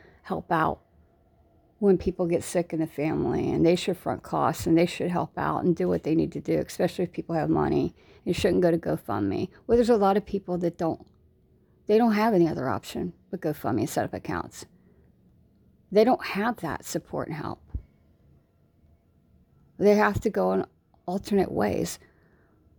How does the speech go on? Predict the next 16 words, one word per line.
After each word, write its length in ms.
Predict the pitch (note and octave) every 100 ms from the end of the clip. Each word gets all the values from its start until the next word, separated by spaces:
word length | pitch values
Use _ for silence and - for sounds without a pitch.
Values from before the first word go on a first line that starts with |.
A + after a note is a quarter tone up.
| _ _ _ _ _ _ -
So 280 | - G#3+ - - _ _ _ -
that's 300 | G#3+ A3 -
why 320 | A#3 G#3+ G#3 _ _ _ _ _ _ _ _ _ _ _ _ _ _ _ _ _ -
companies 540 | - A3 A3 G#3 G3+
and 100 | F#3
websites 680 | F#3+ F#3+ - - - - -
and 380 | - - - F#3 _ _ _ _ _ -
people 300 | - G#3 F#3+
set 300 | - G#3 F#3+
up 260 | F3 A2 - -
things 220 | F3+ F3
like 180 | E3+ -
that 300 | C3+ - -
to 80 |
help 260 | F3+ - -
people. 500 | - G3+ - F3